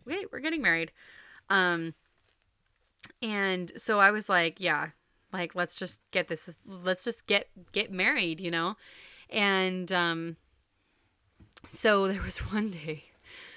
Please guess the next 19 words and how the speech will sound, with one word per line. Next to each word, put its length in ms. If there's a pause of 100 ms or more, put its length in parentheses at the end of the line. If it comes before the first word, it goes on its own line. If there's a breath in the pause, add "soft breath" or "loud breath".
(100)
where 100
we're 100
sitting 380
on 220
the 80
ground 800 (300)
in 260
my, 440 (200)
uh, 200
not 240
the 80
ground, 280
sorry, 220
the 80
floor 500
in 160
the 60
front 340
room 580